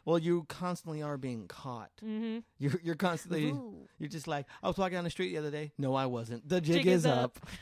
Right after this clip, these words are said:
Speaker 1: up." <laughs>
Speaker 2: Yeah, I, uh, I've been really pet peevey recently about, um,
Speaker 1: Uh-oh.
Speaker 2: comedians that talk about stuff that didn't happen as though it did happen.
Speaker 1: What do you mean?
Speaker 2: Like, "Yeah, so I saw this guy and he was eating a banana and I was like,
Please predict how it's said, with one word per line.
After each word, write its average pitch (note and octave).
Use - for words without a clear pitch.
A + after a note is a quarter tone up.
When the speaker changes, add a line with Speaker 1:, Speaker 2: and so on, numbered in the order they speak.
Speaker 1:
up." A3+
<laughs> -
Speaker 2:
Yeah, G3+
I, B3
uh, A#3
I've A#3
been C#4+
really A#3
pet -
peevey F3+
recently E3+
about, D#3+
um, D#3+
Speaker 1:
Uh-oh. B2+
Speaker 2:
comedians E3
that D#3+
talk E3+
about F3
stuff -
that E3+
didn't E3+
happen E3+
as E3+
though E3
it D#3
did D#3
happen. F3+
Speaker 1:
What D3
do -
you C#3+
mean? B2+
Speaker 2:
Like, F3+
"Yeah, C#4
so A#3
I A3+
saw C4+
this C4
guy G#3+
and G3
he B3
was A#3+
eating G#3+
a -
banana G#3+
and F#3
I F#3
was F#3+
like, F3